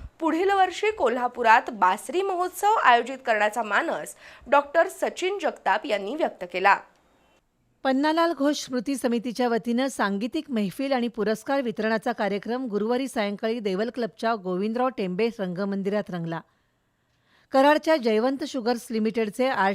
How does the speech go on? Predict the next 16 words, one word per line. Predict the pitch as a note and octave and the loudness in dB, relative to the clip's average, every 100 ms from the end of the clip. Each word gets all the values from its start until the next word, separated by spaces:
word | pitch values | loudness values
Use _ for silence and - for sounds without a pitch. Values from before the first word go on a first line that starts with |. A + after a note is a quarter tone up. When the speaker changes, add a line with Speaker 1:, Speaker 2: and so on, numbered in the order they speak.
| - | -2
Speaker 2:
टी | B3 | -6
शिरसाट | - F#3 - G3+ D3+ _ - - | -4 -6 -2 -4 -4 _ -18 2
यांच्या | B3 A#3+ C#4+ | 2 4 2
हस्ते | C#4+ - D#4 | 0 0 -2
मिरजेचे | C4+ G#3 G3+ C4 D4+ D#4 | 0 0 4 2 2 -2
पंडित | - G3+ G#3 - | 0 0 -2 -4
चंद्रकांत | A3 G3+ A#3 C4+ C#4+ C4 | -4 0 -2 -2 -2 -2
लेले | A#3 G3 A3 D#4 - - | -2 -2 -2 -4 -12 -6
आणि | A3+ A#3+ | -2 2
कोलकात्याचे | A#3+ A3 C#4 C4+ C#4 D#4+ | 2 2 0 0 0 0
पंडित | D#4+ A3+ G#3 A#3 | -2 -2 -2 -4
सुदीप | - G#3+ C4+ - | -6 -6 -6 -4
चट्टोपाध्याय | G#3+ - A3+ A3+ G#3 G3 E3+ - - B3 | -6 -4 -4 -2 -4 -4 -8 -10 -8 -2
यांना | B3+ | 0
पुरस्कारानं | C#4 B3 C4 - C#4 B3+ C4+ | 2 4 2 2 0 2 2
सन्मानित | C#4+ G#3+ G#3 A#3 | 0 0 2 2